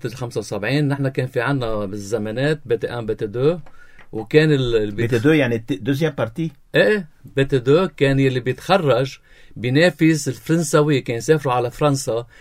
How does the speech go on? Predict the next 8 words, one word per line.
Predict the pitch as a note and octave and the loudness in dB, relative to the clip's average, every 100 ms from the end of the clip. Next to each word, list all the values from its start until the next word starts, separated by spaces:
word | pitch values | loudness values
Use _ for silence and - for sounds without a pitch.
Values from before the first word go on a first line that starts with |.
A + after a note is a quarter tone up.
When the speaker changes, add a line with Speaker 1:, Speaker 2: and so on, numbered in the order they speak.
| - - | -16 -4
Speaker 1:
ينافسوا | A#2+ D#3 - C3 | 2 2 0 -6
الفرنساوي | C#3+ C#3 C3+ D#3+ | -4 0 0 2
بالبوليتكنيك. | C3+ B2+ D3 C#3+ C#3 C3+ C3+ A2 - - - - | 0 -2 2 2 2 -2 -4 -6 -8 -20 -20 -18
Speaker 2:
صحيح، | B2+ - - | -14 -14 -10
ما | A#2+ G3+ | -10 -8
عم | B2 | -4
أقول | F#3 | -2
لك، | F3+ | -2